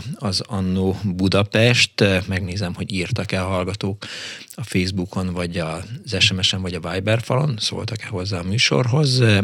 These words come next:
és addig, amíg a következő hallgató megérkezik. Ja, igen, igen, Pali írta. <clears throat> Szia, Miki!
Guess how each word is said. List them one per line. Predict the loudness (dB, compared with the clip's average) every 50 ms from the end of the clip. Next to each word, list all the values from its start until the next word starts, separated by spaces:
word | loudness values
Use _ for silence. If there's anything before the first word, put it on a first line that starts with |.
| 0 -4 -8
és | -2 0 0
addig, | 2 4 4 4 4 2 2 0
amíg | 0 0 0 -2
a | 0
következő | 2 2 2 2 0 -2 -4 -2 -2 -2 -2
hallgató | 0 0 0 0 -2 -4 -2 -2 -2 -2 -2 -4 -8 -10 -10 -10 -4 2
megérkezik. | 4 6 6 6 6 4 2 4 4
Ja, | 6 6 6
igen, | 4 4 4
igen, | 4 4 4 4 4
Pali | 4 4 4 4
írta. | 4 4 4 4 4 2 2 2 4 6
<clears throat> | 6 6 6
Szia, | 6 6 6 6
Miki! | 6 4 4 2 0